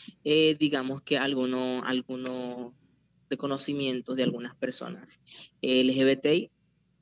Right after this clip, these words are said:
ya, entonces eso es un avance. Otro avance también, el derecho, eh, de igualdad, porque realmente,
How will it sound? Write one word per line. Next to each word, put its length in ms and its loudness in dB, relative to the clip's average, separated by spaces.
ya, 240 -2
entonces 800 2
eso 240 2
es 80 -2
un 180 -2
avance. 500 0
Otro 360 2
avance 400 -2
también, 640 -2
el 240 0
derecho, 1080 4
eh, 240 4
de 80 2
igualdad, 500 0
porque 280 -2
realmente, 760 0